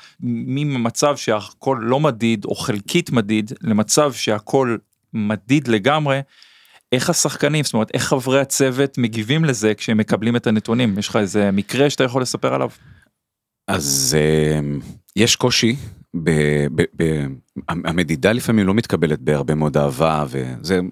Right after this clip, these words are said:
Speaker 2: טוב לי, אני מרגיש שאני עושה נהדר, למה צריך שמישהו עכשיו, אה, יבחן אותי? מה, אתה לא מספיק סומך עליי, אתה לא מספיק יודע? ובאמת יש פה רגישות שצריך לתת עליה את הדעת ב-, בהתאם ל-,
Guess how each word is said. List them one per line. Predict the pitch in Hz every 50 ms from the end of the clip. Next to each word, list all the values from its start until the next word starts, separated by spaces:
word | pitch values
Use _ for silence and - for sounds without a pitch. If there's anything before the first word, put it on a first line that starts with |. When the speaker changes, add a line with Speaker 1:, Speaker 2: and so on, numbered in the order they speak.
| - - - - -
Speaker 2:
טוב | - 156 151 151
לי, | 151 143 127 - - - - -
אני | 92 98
מרגיש | 101 95 90 87 110 113 -
שאני | 110 98
עושה | 85 - - 104
נהדר, | 98 92 82 87 98 92
למה | 87 98 107
צריך | - - 107 -
שמישהו | 98 87 - 98
עכשיו, | - - - 85 80 71 69
אה, | 78 76 76 73 73 - _ - - - - _ - -
יבחן | 71 - - 85 80
אותי? | 78 80
מה, | 76
אתה | 73 - 73
לא | 76 92
מספיק | 92 - - - -
סומך | - - 76 71 87 - -
עליי, | 101 92 87 73
אתה | 69 - 73
לא | 78
מספיק | 78 - - 82 - -
יודע? | 76 64 62 73 85 117 139 - _ _ - - - - - - _ _ _ _ - 69
ובאמת | 67 69 95 98 - -
יש | 95 -
פה | - - 107 98 92 87 87 82
רגישות | 87 85 78 82 - - 135 135
שצריך | - - 87 - _ _ _ _ _ _ _ _ _ _ _ _ _ _ - - 110 110
לתת | - - -
עליה | 107 98 92
את | - 90
הדעת | 82 78 90 90 80 76 _ -
ב-, | 67 65
בהתאם | 60 69 - - 78 73 73 71
ל-, | 69 69 65